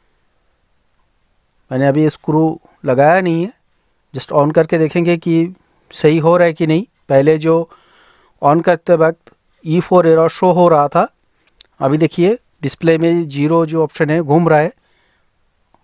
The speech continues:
गुड, अभी डबल ज़ीरो आ रहा है और कोई एरर नहीं है। तो देखिए ये पेज जो है ये थोड़ा, ये देखिए और ठीक हो गया।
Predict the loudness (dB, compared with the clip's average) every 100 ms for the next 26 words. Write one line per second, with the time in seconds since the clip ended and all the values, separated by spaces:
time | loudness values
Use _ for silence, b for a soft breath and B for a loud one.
0 | _ _ -2 0 0 -6 _ _ _ _
1 | -2 0 -4 -6 _ -2 0 2 2 2
2 | 2 2 2 2 0 -4 0 0 0 0
3 | -2 0 0 2 2 0 0 0 -2 -6
4 | _ _ _ _ _ _ _ _ _ _
5 | _ -4 -4 0 -2 -2 -8 _ -4 -4
6 | _ 2 2 4 2 2 2 0 -10 _
7 | -12 -4 0 2 0 -4 _ _ _ _
8 | _ _ _ _ _ _ _ _ _ -20
9 | _ -16 -10 -8 -6 -6 -4 -4 0 0
10 | 2 2 -2